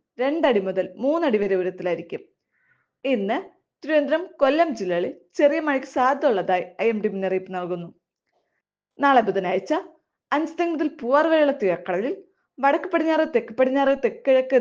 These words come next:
ദിശകളിൽ നിന്നും മണിക്കൂറിൽ പതിനൊന്ന് കിലോമീറ്റർ വേഗത്തിലാണ് കാറ്റ് വീശുക. തീരത്ത് നിന്ന് ഇരുപത് കിലോമീറ്ററിന് അപ്പുറം ദൂരക്കടലിൽ വടക്ക് പടിഞ്ഞാറ്, തെക്ക് പടിഞ്ഞാറ്, വടക്കിഴക്ക്, തെക്കിഴക്ക് ദിശകളിൽ നിന്നും മണിക്കൂറിൽ പത്ത് കിലോമീറ്റർ ആയിരിക്കും കാറ്റിന്റെ വേഗത. പൂവാറിന്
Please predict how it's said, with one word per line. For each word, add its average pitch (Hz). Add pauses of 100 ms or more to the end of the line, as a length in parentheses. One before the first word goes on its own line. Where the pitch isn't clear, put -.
ദിശകളിൽ 190
നിന്നും 190 (420)
മണിക്കൂറിൽ 240
പതിനൊന്ന് 330
കിലോമീറ്റർ 185
വേഗത്തിലാണ് 190
കാറ്റ് 220
വീശുക. 190 (840)
തീരത്ത് 349
നിന്ന് 190 (200)
ഇരുപത് 311
കിലോമീറ്ററിന് 175 (160)
അപ്പുറം 254 (340)
ദൂരക്കടലിൽ 190 (500)
വടക്ക് 294
പടിഞ്ഞാറ്, 311
തെക്ക് 220
പടിഞ്ഞാറ്, 277
വടക്കിഴക്ക്, 277 (120)
തെക്കിഴക്ക് 262 (100)
ദിശകളിൽ 190
നിന്നും 202 (420)
മണിക്കൂറിൽ 240 (140)
പത്ത് 269
കിലോമീറ്റർ 190
ആയിരിക്കും 185 (120)
കാറ്റിന്റെ 190
വേഗത. 180 (960)
പൂവാറിന് 214